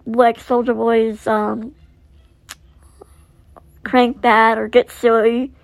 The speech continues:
Anybody remember that one? I'm going into memory mode over here, so that's why I'm kind of jumping back and forth, but, you know, stuff like that, you know, um, hip-hop has always been,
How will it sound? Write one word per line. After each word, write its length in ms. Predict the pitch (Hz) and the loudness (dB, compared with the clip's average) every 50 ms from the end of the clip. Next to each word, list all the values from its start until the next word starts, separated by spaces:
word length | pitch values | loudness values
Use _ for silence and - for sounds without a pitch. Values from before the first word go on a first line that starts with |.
| _ - - | _ -14 -8
Anybody 340 | 233 277 277 294 302 320 | -6 -2 2 2 2 2
remember 320 | 320 302 294 294 294 285 269 | 2 0 -2 -2 -2 0 0
that 200 | 262 262 269 - | 2 2 2 2
one? 260 | 277 302 311 311 330 _ - - _ _ - - - _ _ - - _ _ _ _ - _ _ _ - - - _ _ - - _ _ _ - | 0 -2 -2 -4 -6 _ -14 -20 _ _ -20 -20 -20 _ _ -20 -20 _ _ _ _ -20 _ _ _ -20 -20 -20 _ _ -20 -20 _ _ _ -8
I'm 120 | - 226 226 | -8 -6 -2
going 340 | - 262 262 262 254 240 | 0 0 0 0 0 0
into 460 | 247 240 226 226 247 277 - 269 233 214 | 0 0 0 -2 -8 -8 -4 -2 -2 0
memory 340 | 214 226 247 262 269 269 254 | 2 2 2 2 2 2 0
mode 240 | 233 214 208 202 220 | 0 -2 -4 -4 -6
over 160 | 220 - 214 | -6 -6 -6
here, 280 | 247 254 233 202 202 | -6 -4 -4 -4 -4
so 360 | 196 - - 208 196 196 - - - _ - | -4 -4 -4 -2 -2 -2 -6 -8 -14 _ -6
that's 300 | - 226 220 - - - | -4 -4 -4 -4 -8 -6
why 340 | - 214 214 214 214 214 - _ - - - - - - - | -2 0 0 0 0 -4 -6 _ -18 -20 -20 -20 -18 -12 -12
I'm 100 | - 277 | -8 -2
kind 220 | - 269 262 247 | 0 0 2 0
of 100 | 247 240 | -2 -2
jumping 400 | 254 277 262 240 254 233 240 240 | 0 0 0 0 -2 -6 -4 0
back 240 | 233 226 226 226 - | 0 0 0 -2 -6
and 140 | 233 269 - | -12 -8 -2
forth, 440 | - 247 254 233 220 214 214 - - - | 2 4 4 4 2 0 -4 -8 -8 -4
but, 260 | - 214 214 - - _ _ - - - - - - - _ - - - - _ _ _ - - _ _ - _ _ _ _ - - - - _ _ _ _ - | -2 -2 -2 -4 -6 _ _ -20 -20 -20 -20 -20 -20 -20 _ -20 -20 -20 -20 _ _ _ -20 -20 _ _ -20 _ _ _ _ -20 -20 -20 -20 _ _ _ _ -6
you 180 | - 269 269 269 | -2 2 2 4
know, 400 | 262 262 247 240 240 247 247 240 | 4 4 4 4 2 0 -2 -6
stuff 300 | 269 - - - 262 254 - - | -8 -6 0 0 0 0 2 0
like 260 | 247 226 233 _ - | 0 0 -2 _ 0
that, 440 | - 247 262 277 262 233 - - - - - - | 2 4 4 4 2 -2 -6 -12 -18 -20 -18 -10
you 180 | - 240 233 226 | -8 -6 -4 -2
know, 400 | 226 226 220 226 220 220 - - | -2 -2 -2 -2 -4 -4 -6 -6
um, 300 | - - - - 233 214 | -6 -6 -6 -6 -6 -4
hip-hop 460 | 254 277 285 - - - 285 - - | -4 -4 -4 -4 -2 -2 -2 0 0
has 140 | - 247 302 | -4 -2 0
always 340 | - 226 233 247 247 233 220 | 2 2 2 2 0 0 -4
been, 360 | 202 - 226 247 240 233 240 | -6 -4 -4 -2 -4 -4 -8